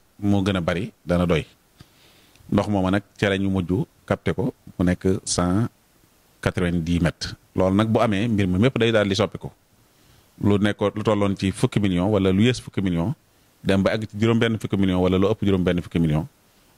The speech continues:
bu boobaa ko soppiku day daal di am. Ñu daal di,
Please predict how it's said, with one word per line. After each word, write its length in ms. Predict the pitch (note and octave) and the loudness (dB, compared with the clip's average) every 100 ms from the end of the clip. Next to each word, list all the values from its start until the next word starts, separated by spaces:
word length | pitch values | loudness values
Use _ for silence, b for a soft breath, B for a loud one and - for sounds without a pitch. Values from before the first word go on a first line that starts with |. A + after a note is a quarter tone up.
| - | -14
bu 120 | - | -4
boobaa 280 | F#2 F2+ F2 | 0 2 2
ko 180 | - E2+ | 0 -4
soppiku 360 | - F2 - E2+ | -2 -4 -4 -2
day 120 | E2+ | 0
daal 180 | E2+ D#2 | 2 0
di 180 | E2 - _ | -2 -4 _
am. 160 | - D2 _ _ _ _ _ b b b _ _ - | -8 -8 _ _ _ _ _ b b b _ _ 0
Ñu 160 | G2 | 2
daal 160 | G2 F#2+ | 2 0
di, 180 | F#2+ | -2